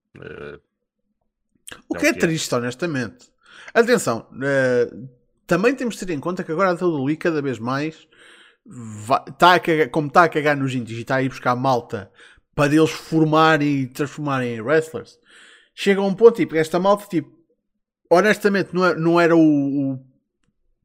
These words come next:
Speaker 2: o sonho deles ser lutador, nem sequer era o plano. Tipo, deram-lhes esta shot porque eram atletas de um outro desporto e as coisas não estavam a correr exatamente bem nesse desporto, mas ainda são atletas, apesar de tudo.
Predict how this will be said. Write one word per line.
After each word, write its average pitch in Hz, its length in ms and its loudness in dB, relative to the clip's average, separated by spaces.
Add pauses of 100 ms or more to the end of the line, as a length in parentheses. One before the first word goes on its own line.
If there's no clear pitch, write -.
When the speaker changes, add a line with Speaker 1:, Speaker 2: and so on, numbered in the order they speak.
(320)
Speaker 2:
o 156 60 -8
sonho 170 300 4
deles 160 220 4
ser - 140 -6
lutador, 147 480 2
nem 190 180 -4
sequer 151 220 0
era 143 100 -2
o 139 60 -4
plano. 180 520 0 (360)
Tipo, 160 340 -4
deram-lhes 165 400 2
esta 170 180 -2
shot 160 220 -4
porque 160 160 -4
eram 156 160 0
atletas 156 560 -2
de 135 80 -8
um 160 100 -2
outro 160 220 -2
desporto 160 380 -2
e 123 320 -8 (420)
as 127 80 -8
coisas 156 240 0
não 156 80 -6
estavam 156 240 6
a 151 60 -2
correr 156 160 0
exatamente 147 420 -2
bem 147 160 -2
nesse 147 220 -4
desporto, 147 500 0
mas 135 100 -4
ainda 131 180 -4
são 135 200 -10
atletas, 127 560 -4
apesar 123 280 -4
de 120 120 -12
tudo. 233 240 -4